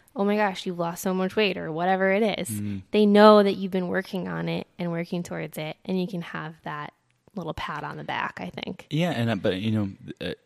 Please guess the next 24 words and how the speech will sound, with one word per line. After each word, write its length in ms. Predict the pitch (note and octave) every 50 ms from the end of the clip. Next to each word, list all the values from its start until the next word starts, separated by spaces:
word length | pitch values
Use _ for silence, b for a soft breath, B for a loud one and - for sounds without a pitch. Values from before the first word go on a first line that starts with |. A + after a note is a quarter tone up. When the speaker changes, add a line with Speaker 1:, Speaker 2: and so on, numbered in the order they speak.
| _
Speaker 2:
yes, 320 | - G2 G#2 G2+ G#2 - -
and 400 | G#2 G2+ F2+ F2 E2+ F2 F#2+ -
the 140 | - G2+ F#2+
fear, 360 | - - A2+ A2 G#2 G2 -
I 120 | E2 F2+ E2+
think, 240 | G2 F#2 F2 D#2
if 160 | E2 F#2+ - -
someone 280 | - G2+ G2+ F#2+ E2+ -
is 500 | - G#2+ G#2 G#2 G#2 G2 F#2 F2 - -
the 140 | - G2+ G2
type 300 | - - F2 E2 D#2+ -
who 100 | - F#2
doesn't 380 | E2 F2 F2+ F2+ F2 F#2 D#2+ D#2+
want 160 | D#2+ E2 -
to 100 | - D#2+
share 220 | - - E2 E2
their 140 | D#2 D#2+ E2+
goal, 360 | E2+ G#2 A#2+ B2+ A#2+ G#2+ D2
is 140 | - F#2+ F2
that, 200 | - E2+ D#2 -
"What 220 | - F2+ G#2+ A2+ A#2
if 160 | A#2 - -
I 120 | F#2+ F#2 E2+ - _
don't 380 | - F#2 G2 A2 A#2 G2+ -